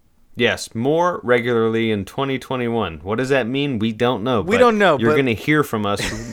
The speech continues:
Speaker 2: <laughs>
Speaker 1: regularly.
Speaker 2: Yeah, we're not going to go three weeks, I think, without a show. At most, we'll go fourteen days. But I
Speaker 1: At
Speaker 2: think,
Speaker 1: most.
Speaker 2: I think we're gonna stick to that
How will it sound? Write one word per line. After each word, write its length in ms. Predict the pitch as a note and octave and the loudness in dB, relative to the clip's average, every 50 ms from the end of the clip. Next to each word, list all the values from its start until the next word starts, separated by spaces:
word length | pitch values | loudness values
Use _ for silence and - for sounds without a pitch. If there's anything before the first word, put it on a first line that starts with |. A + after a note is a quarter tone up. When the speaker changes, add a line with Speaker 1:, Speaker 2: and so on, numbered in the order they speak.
| - - - - _ | -14 -14 -16 -18 _
Speaker 2:
<laughs> 40 | - | -10
Speaker 1:
regularly. 960 | A2 C3+ F#3 A#3 A#3+ A3+ F3+ C3 G#2+ F2+ F2+ E2+ D#2+ B1+ - - F2 - _ - | -4 0 4 4 4 4 2 -4 -6 -6 -6 -6 -8 -10 -12 -14 -16 -16 _ -4
Speaker 2:
Yeah, 240 | F#3+ G3+ F3 A#2 - - - - - - _ - | 0 0 0 0 0 -6 -14 -20 -20 -20 _ -8
we're 120 | D3 D#3+ | -6 -4
not 280 | E3 E3+ F3 F#3 G#3 - | -2 -2 -2 -2 -2 0
going 300 | - G#3+ G3+ G3 F#3 F#3 E3+ | 0 0 2 2 0 -4 -4
to 300 | - D#3+ D#3 D3+ C#3+ C#3 | -2 -2 0 0 -2 -2
go 400 | C3+ B2 C#3 C3+ C3+ C3 C3 C3 | -2 0 2 4 4 2 2 -2
three 320 | B2+ - - C3+ C#3 C#3+ C3 | -4 -8 -8 -6 -4 -4 -4
weeks, 580 | B2+ A#2+ G2+ F2 - - - - - - - - - | -4 -6 -10 -10 -12 -16 -16 -14 -14 -14 -14 -14 -12
I 100 | A2 A2 G#2+ | -10 -10 -8
think, 240 | - B2 A2+ G#2 | -8 -10 -10 -8
without 260 | A2+ A2 G#2+ G#2 G2+ F#2+ | -8 -6 -6 -4 -6 -6
a 60 | F2 | -8
show. 320 | - - F2+ D2+ C#2+ - _ _ _ _ _ _ - | -10 -12 -14 -16 -18 -20 _ _ _ _ _ _ -10
At 120 | - A#2+ B2+ | -8 -8 -6
most, 420 | C#3+ D#3+ E3 E3 E3+ D#3+ - - | -2 0 2 2 2 0 -2 -6
we'll 160 | C3+ C#3 C#3 | -6 -6 -6
go 360 | C3+ B2+ B2 A#2+ A#2 A2+ A2+ G#2+ | -4 -2 -2 -2 -2 -2 -4 -6
fourteen 440 | - - A#2+ A#2 A2 - A#2+ A2 G2+ | -8 -8 -8 -8 -6 -6 -8 -8 -8
days. 420 | F#2+ F2 E2+ F2+ E2+ D#2+ - - _ _ _ _ _ _ _ _ _ | -8 -8 -8 -10 -12 -14 -16 -20 _ _ _ _ _ _ _ _ _
But 160 | - A2 A2 G2 | -6 -6 -4 -4
I 120 | F#2+ A2+ | -4 -2
Speaker 1:
At 140 | A#2 B2 A#2 | -2 0 0
Speaker 2:
think, 120 | D3 F3 | 2 2
Speaker 1:
most. 380 | D#3 G#2+ F2+ - - - - C3 | 0 0 -2 -4 -10 -12 -10 -8
Speaker 2:
I 60 | C#3 | -8
think 340 | C#3 - - F#3 F3+ E3+ D#3+ | -8 -6 -4 -4 -2 -2 0
we're 120 | D#3+ D#3 | -2 -2
gonna 140 | C#3+ D3 C3 | -2 -2 -4
stick 400 | - - - - D3 C3 - - | -4 -6 -2 -2 -2 -2 -2 -4
to 80 | - A#2+ | -6 -4
that 280 | A2+ G#2+ G#2+ - - | -2 -4 -4 -4 -8